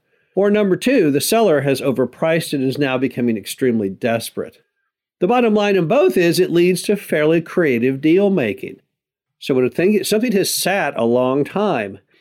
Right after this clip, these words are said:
that typically opens the door for the buyer to often get a really, really good deal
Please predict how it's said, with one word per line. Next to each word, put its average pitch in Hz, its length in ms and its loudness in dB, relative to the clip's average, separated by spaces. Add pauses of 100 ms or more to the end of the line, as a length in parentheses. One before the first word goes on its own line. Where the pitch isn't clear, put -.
(120)
that 226 160 2
typically 277 380 0
opens 214 540 2
the 160 100 0
door 165 320 2
for 175 160 -2
the 139 100 0
buyer 156 480 0
to - 160 -6
often 170 340 0
get 147 160 2
a 147 80 4
really, 185 720 4
really 139 580 2
good 135 420 0
deal 180 440 0